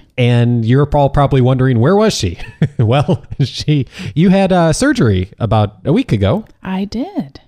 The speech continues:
Speaker 1: And, uh, we thought you would be down for a couple weeks, possibly. It was, it wasn't, wasn't anything serious, just kind of a,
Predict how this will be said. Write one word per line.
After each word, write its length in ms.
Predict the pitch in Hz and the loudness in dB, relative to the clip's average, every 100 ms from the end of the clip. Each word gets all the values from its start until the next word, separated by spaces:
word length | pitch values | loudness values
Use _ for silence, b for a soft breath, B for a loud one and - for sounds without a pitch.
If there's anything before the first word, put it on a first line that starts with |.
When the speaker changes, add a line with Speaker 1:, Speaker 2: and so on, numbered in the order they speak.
| - | -4
Speaker 1:
And, 520 | 117 117 117 120 113 | 0 2 0 0 0
uh, 180 | 120 113 | 0 0
we 120 | 110 131 | 0 -2
thought 280 | 143 143 139 | -2 -4 -2
you 180 | 135 | -2
would 200 | 131 123 - | -2 -2 -4
be 100 | 117 | -4
down 240 | 156 208 | -2 -4
for 260 | - 95 98 | -4 -4 -4
a 60 | |
couple 300 | - - 107 | -6 -4 -2
weeks, 340 | 95 139 - - | -2 -6 -8 -12
possibly. 680 | - 98 - 92 104 160 202 | -6 -6 -6 -6 -4 -4 -4
It 100 | 104 | -4
was, 240 | 113 - | -4 -4
it 60 | 202 | -4
wasn't, 280 | 156 170 - | -2 -2 -2
wasn't 240 | 190 151 | -2 0
anything 280 | 123 - 95 | 0 0 -4
serious, 440 | - 180 98 101 | -2 -2 0 -2
just 220 | - 110 - | -4 -10 -6
kind 160 | 110 | -4
of 140 | 98 90 | -4 -4
a, 220 | 92 | -4